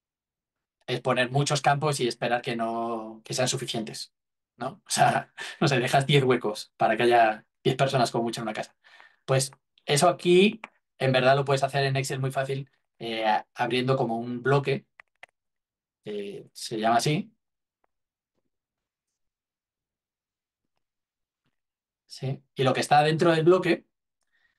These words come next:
con una columna que se llama, eh, repeat count, que bueno, es que no, no sé si es el que hacemos. Ah, ya me acordé,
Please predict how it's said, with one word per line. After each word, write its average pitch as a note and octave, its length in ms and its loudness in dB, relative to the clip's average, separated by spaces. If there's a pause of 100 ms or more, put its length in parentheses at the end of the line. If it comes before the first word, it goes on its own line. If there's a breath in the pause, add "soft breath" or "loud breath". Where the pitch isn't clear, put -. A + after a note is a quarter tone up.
(260)
con - 180 -8
una C#3+ 160 0
columna C#3+ 320 0
que C3+ 60 -10
se A#2+ 140 -6
llama, B2 640 -4 (360)
eh, A2 340 -10
repeat C3+ 300 -2
count, D3 300 2
que G#2+ 220 -8
bueno, G#2+ 300 -6 (380)
es - 80 -16
que A#2 120 -4
no, A#2 160 0
no A2 100 -6
sé - 40 -8
si C3 60 -6
es A#2+ 60 -4
el C3+ 80 -2
que - 80 0
hacemos. - 340 -6 (220 loud breath)
Ah, D3+ 280 2 (100)
ya C#3 120 2
me C3+ 80 4
acordé, A#2+ 280 -2